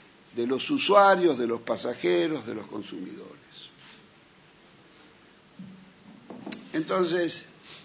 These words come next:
está claro que Proyecto Sur, si hubo un, una fuerza que vino marcando una oposición, fundamento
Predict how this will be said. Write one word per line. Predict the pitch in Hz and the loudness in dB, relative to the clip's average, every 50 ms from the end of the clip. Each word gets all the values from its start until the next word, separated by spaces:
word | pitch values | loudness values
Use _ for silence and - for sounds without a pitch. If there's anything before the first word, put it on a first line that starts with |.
| - - - - - - - - - - - - - - - - - - - - | -20 -20 -20 -20 -20 -20 -20 -20 -20 -20 -20 -18 -14 -14 -14 -14 -14 -10 -4 -4
está | 147 135 - 214 190 | 0 4 6 6 6
claro | 165 202 208 214 214 208 202 | 8 8 8 8 8 8 6
que | 170 175 | 4 2
Proyecto | 147 156 160 160 180 196 175 - - 175 156 | 2 4 4 6 6 4 4 2 0 -2 0
Sur, | - - 190 202 208 202 190 185 190 - | 4 6 6 8 8 8 6 2 -2 -4
si | - - - 160 160 | -4 -2 2 6 8
hubo | 165 175 180 175 170 170 | 10 10 10 10 8 8
un, | 170 170 175 175 175 175 170 165 165 160 160 156 156 156 147 135 - | 8 8 8 6 6 4 4 4 4 4 4 4 2 2 0 0 2
una | 175 165 170 160 147 | 4 4 4 4 2
fuerza | 151 - 180 190 185 185 170 165 - - 175 160 147 - | 2 4 6 8 8 8 8 6 2 2 2 2 2 2
que | - 151 143 139 | 0 0 0 2
vino | 139 139 170 175 175 165 170 165 160 | 2 2 0 2 2 4 4 2 4
marcando | 147 147 143 135 127 110 - 170 170 165 165 160 151 151 151 143 127 - - - - | 4 2 2 2 0 0 2 4 4 6 4 2 2 2 2 0 0 -2 -8 -8 -2
una | 156 156 156 156 156 151 151 143 147 151 - - | 0 2 4 4 4 4 4 2 2 0 0 0
oposición, | 147 156 147 - - 156 147 139 - - 143 - - - 175 196 190 190 175 143 117 - | 0 0 0 0 0 0 0 0 0 -2 0 0 0 0 2 4 4 4 4 2 0 0
fundamento | - 165 165 156 151 147 143 147 143 143 156 175 180 175 160 143 127 117 101 - - 104 95 - - | 2 4 6 6 6 6 6 8 8 8 8 8 8 10 10 8 6 6 4 0 -4 -4 -4 -4 -8